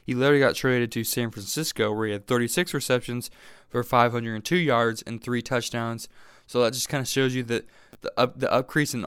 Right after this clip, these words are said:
the offense, the better offense, the better quarterback, provided more of an,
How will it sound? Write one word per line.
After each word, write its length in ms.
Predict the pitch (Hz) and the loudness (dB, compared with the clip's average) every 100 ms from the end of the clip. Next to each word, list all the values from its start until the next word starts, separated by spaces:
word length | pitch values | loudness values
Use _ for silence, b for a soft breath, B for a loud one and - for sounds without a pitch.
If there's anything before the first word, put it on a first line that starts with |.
| - | -10
the 120 | 117 117 | 0 4
offense, 580 | 104 131 - 107 104 | 4 2 0 -6 -6
the 80 | - | -8
better 220 | 117 123 | -2 2
offense, 520 | 107 113 113 117 113 - | 2 2 -2 -8 -10 -10
the 80 | |
better 300 | 113 113 113 | -4 -2 -2
quarterback, 840 | 107 - 123 123 107 95 98 - - _ _ _ _ _ _ _ _ _ _ _ _ _ _ - | -4 -4 -2 -2 -2 -2 -4 -8 -20 _ _ _ _ _ _ _ _ _ _ _ _ _ _ -6
provided 440 | 147 135 143 139 | -4 4 6 6
more 260 | 135 127 127 | 2 2 4
of 100 | 123 | 2
an, 140 | 120 | 0